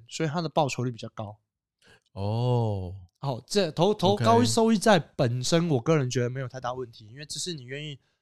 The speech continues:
Speaker 1: 承担更多的风险，去换更多的报酬率。
Speaker 2: 对。
Speaker 1: 这件事情我觉得本身没有什么问题。
Speaker 2: 对。
Speaker 1: <clears throat> 我觉得有问题的是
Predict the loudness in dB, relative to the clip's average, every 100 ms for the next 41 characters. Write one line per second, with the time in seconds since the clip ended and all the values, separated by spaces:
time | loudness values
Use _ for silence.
0 | _ -10 -6 -6 0 2 2 0 -2 0
1 | 2 2 0 -4 -4 -4 -6 -8 -4 -4
2 | -2 -2 0 0 4 2 2 0 -2 -4
3 | -8 -8 -6 -6 -12 _ -2 2 2 0
4 | 0 -4 -2 -4 -4 -2 -2 -4 -6 -8
5 | -8 -8 -10 -14 -10 -10 -10 -14 -8 -2
6 | -2 -4 -12 _ _ _ -2 4 4 4
7 | 0 -2 -2 -2